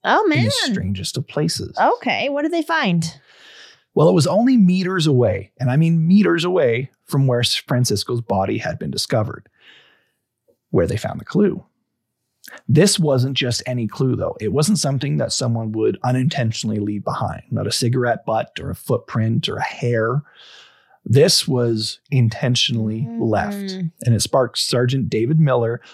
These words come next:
Speaker 2: on a search for clues in what would quickly turn into the crime scene, like, in which that Florida would never have seen before. This is what he found. He found on, taped to the back of a no dumping sign was a note.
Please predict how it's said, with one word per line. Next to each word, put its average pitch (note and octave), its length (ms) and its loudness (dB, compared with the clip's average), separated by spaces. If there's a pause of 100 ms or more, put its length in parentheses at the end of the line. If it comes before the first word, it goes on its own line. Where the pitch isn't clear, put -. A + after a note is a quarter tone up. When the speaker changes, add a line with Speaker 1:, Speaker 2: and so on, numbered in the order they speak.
(120)
Speaker 2:
on C3 160 0
a E3 60 2
search C#3+ 260 0
for C3 120 -4
clues G#2 440 -2
in G#2+ 100 -4
what G#2+ 200 0
would A2 120 -6
quickly A#2 360 -4
turn G2 260 -2
into G#2+ 180 -2
the B2 60 -4
crime F#2+ 300 -4
scene, G#2+ 340 -2
like, G2+ 240 -4 (480)
in A#2 120 4
which G#2+ 260 0
that - 200 -4
Florida A2+ 380 0
would A#2 360 -2
never C#3 480 0
have B2 140 -2
seen C3 220 0
before. A2+ 480 -4 (560)
This D#3+ 680 2 (920)
is B2 120 2
what G#2+ 120 2
he G2 60 -2
found. - 480 -4
He D#3+ 140 4
found G2+ 360 -2
on, G2+ 200 -6 (120)
taped - 480 -2 (160)
to - 80 -4
the A2 80 2
back B2+ 380 0
of A#2 120 -4
a G#2+ 280 -2
no C3 260 4
dumping B2 380 0
sign - 400 -8 (1500)
was A2+ 120 2
a A2+ 80 2
note. A#2 460 -2